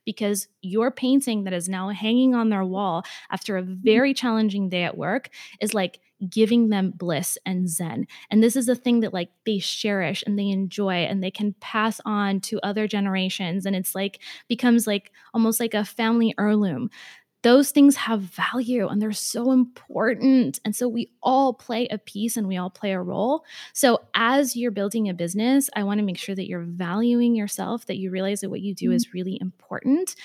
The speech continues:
Speaker 1: and that you also fall in love the, with the people that you're serving. We all solve a problem. It doesn't matter what kind of product you create or how creative you are in business.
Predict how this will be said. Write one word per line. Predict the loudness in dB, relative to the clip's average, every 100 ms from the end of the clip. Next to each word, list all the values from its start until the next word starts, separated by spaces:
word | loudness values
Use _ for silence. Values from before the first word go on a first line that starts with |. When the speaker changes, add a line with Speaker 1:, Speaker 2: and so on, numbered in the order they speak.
| -16 0
Speaker 1:
and | 2 2
that |
you | 2 -4 -6 -4
also | -2 0 2 0
fall | 0 0
in | 0 0
love | -2
the, | -6 -8 -2
with | -2
the | -2
people | -8 -6 -6
that | -6
you're | -6
serving. | -6 -6 -4 -6 -6
We | -2 2 2 0 _
all | 4 6 4 2
solve | -2 0 0 -2 -6
a |
problem. | -6 -4 -4 -6 -8 -12 _ -6
It | 0
doesn't | 2 4 6
matter | 6 4 2
what | -2
kind | -4 -4
of |
product | -2 -2 -2 -6
you |
create | -6 -2 2 2 0 -2
or | -4 -4 -4 -8 -12
how | -2 -2
creative | -2 -6 -2 2 0
you | 0 -2
are | 0
in | 0
business. | 0 0 0 0